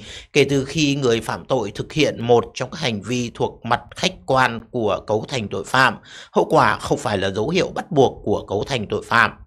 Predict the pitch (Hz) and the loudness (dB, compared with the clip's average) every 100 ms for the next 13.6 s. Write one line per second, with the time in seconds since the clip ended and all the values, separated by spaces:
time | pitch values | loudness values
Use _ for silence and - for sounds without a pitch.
0 | _ _ _ _ _ - - _ _ _ | _ _ _ _ _ -20 -20 _ _ _
1 | - 127 117 107 104 143 143 123 120 113 | 0 0 4 4 2 0 2 2 0 -2
2 | 113 110 151 147 120 104 - 101 101 156 | 2 2 2 4 4 4 2 2 2 0
3 | 127 104 95 107 113 135 95 - - - | 0 0 -4 -4 2 2 2 -2 -14 -12
4 | - 220 139 - 131 95 110 110 - 110 | -2 4 4 4 0 2 0 0 -2 -4
5 | 110 170 156 - - 127 107 - 139 147 | -4 -2 -2 -4 -4 0 0 0 0 0
6 | 139 185 214 - - 131 120 110 - - | -2 -2 -2 -2 -4 -2 -2 -2 -4 0
7 | 107 113 101 143 143 107 127 131 135 - | -2 0 -2 -2 2 2 4 2 0 2
8 | 120 107 95 - 113 98 90 117 120 110 | 4 4 2 -4 -6 -6 -6 -4 0 0
9 | 107 113 104 98 - 123 110 101 107 110 | -2 -4 -6 -6 0 2 2 2 -2 0
10 | 110 104 98 117 147 180 - - - 127 | -2 -4 -6 0 2 2 -4 -20 -4 2
11 | 131 127 123 135 117 - - - 127 117 | 4 4 0 -4 -2 -6 -8 -2 0 0
12 | - 107 101 113 110 101 131 143 127 113 | 0 2 2 2 2 2 2 0 0 -2
13 | 98 123 170 170 - | -2 0 4 6 4